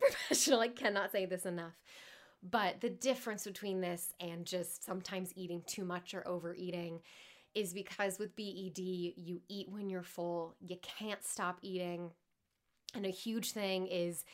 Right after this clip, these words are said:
you keep it a secret. And I'm gonna be honest, that's part of the reason why I say I definitely have the night eating disorder.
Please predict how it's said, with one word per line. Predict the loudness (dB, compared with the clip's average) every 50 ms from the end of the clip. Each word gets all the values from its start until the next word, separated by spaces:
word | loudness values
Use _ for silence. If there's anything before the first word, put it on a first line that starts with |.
| -20 -20 -20 -20 _ _
you | -6 -4 -4 -6 -8
keep | -14 -14 -8 -8 -8 -4 -4
it | -4 -4 -4 -6 -14 -20 -20 _ _
a | -4 -4 -2
secret. | -2 -2 -2 -2 -4 -6 -8 -10 -10 -10 -12 _ _ _ _ _ _
And | -2 -2
I'm | 0 0 0
gonna | 0 0
be | 0 0 0
honest, | 2 4 4 4 4 4 2 0 0 2
that's | 2 0 0 -2
part | -2 -2 0 0
of | 0
the | 0
reason | 0 0 0 0
why | 0 0 0
I | -2
say | -2 0 0 2
I | 0 2
definitely | 0 -2 -4 -2 -2 -4 -2 -2
have | -4 -4
the | -2 -2
night | -2 0 -2 -2 -2
eating | -4 -4 -2 -2 -2
disorder. | -2 -2 -2 -2 0 0 2 2 2 2 0